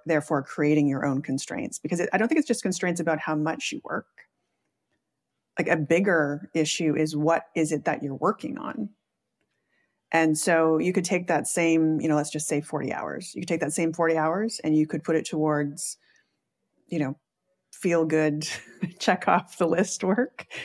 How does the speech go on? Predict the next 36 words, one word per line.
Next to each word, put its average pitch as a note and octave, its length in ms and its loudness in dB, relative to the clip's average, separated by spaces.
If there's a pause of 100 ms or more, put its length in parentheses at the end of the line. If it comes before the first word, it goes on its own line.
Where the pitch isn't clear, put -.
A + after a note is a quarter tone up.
(120)
or G#3 200 6
you G#3 120 2
could F#3+ 140 2
put G#3 120 2
it G3 120 0
towards G3 380 2
the F#3+ 60 -6
things G3 200 2
that F3+ 100 0
are E3+ 100 2
really G3 480 4
going F3+ 220 2
to F3 80 0
grow E3+ 200 2
your E3 160 0
business E3 420 0
and D#3 160 -2
really E3 280 0
add D3+ 220 0
value D#3+ 380 2
and D#3 160 0
really D#3 260 2
inspire D#3 520 0
you. E3 460 -2 (840)
And E3 440 2 (160)
the E3 120 2
number G3+ 580 2 (240)
of A3+ 120 2
hours, B3+ 640 -2 (280)
quite E3+ 160 -2
frankly, D#3 400 0
meaningless E3+ 760 -2
<laughs> - 40 -12
in F3 120 2
that - 140 2
context. A3 680 0